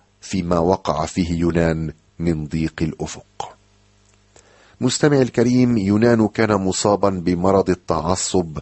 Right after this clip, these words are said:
بضيق الأفق، ونحن قد نصاب فيه عندما نحكم على الآخرين. لكن هذه الرسالة ليست موجهة فقط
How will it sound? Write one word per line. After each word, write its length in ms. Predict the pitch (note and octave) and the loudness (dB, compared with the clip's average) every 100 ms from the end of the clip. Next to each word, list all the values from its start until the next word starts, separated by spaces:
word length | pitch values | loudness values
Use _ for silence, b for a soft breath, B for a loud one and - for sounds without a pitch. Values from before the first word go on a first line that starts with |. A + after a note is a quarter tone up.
| b b b b | b b b b
بضيق 480 | - F2+ E2 G#2 - | -2 0 2 0 2
الأفق، 600 | F2 - A#2 A#2 A2 - | 0 0 0 0 0 -2
ونحن 460 | A2+ C#3 D#3+ D#3+ D#3 | 0 2 2 0 0
قد 240 | D#3 C3+ | 0 0
نصاب 440 | B2+ C3 D3 C#3 C3 | 0 0 2 2 -2
فيه 460 | - D3+ C3 C#3 B B B - | -2 -2 2 2 B B B 0
عندما 480 | B2+ D3 B2 C3 | 2 2 2 4
نحكم 560 | B2+ C3 - - C3 C3 | 2 0 -2 -6 0 2
على 220 | A2+ A#2 | 2 2
الآخرين. 720 | A#2 F2+ A2 B2 D3+ G2+ B1 - - _ _ _ _ _ | 0 0 -2 -2 -2 -4 -8 -16 -18 _ _ _ _ _
لكن 340 | F2+ F2 F#2+ F#2 | -4 -2 0 0
هذه 380 | F2 F#2 F2+ F2+ | 2 0 0 0
الرسالة 480 | F#2 F#2+ G#2 F#2+ | 0 2 2 4
ليست 420 | F#2 F#2 F2+ F#2 F2+ | 2 2 0 -2 -2
موجهة 520 | F2 F#2 F2 F2+ E2+ | -2 0 0 -2 -4
فقط 460 | - - F#2+ - | -6 -4 -4 -4